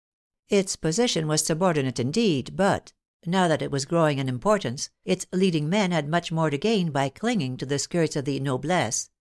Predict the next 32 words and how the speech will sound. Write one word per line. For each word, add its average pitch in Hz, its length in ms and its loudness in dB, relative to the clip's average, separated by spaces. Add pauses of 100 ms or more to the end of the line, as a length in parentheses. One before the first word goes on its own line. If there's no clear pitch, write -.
(120)
and 196 280 0
aiding 202 300 4
them 135 220 0
in 143 80 -4
frustrating 151 640 0
that 139 260 -2
complete 156 400 -4
revolution 170 680 2
which 135 180 -4
the 147 100 0
rank 156 260 2
and 131 140 -4
file 156 260 2
of 127 80 -2
the 131 80 -4
class 165 400 0
were 135 140 -4
seeking, 139 480 -4 (220)
than 196 240 2
in 196 140 0
assisting 180 520 0
the 135 100 0
accomplishment 147 640 -2
of 135 100 -4
this 147 200 -2
revolution, 151 760 0
which 156 260 -2
could 139 200 -4
only 214 320 2
mean 175 340 0
the 151 120 0
effacement 156 600 -2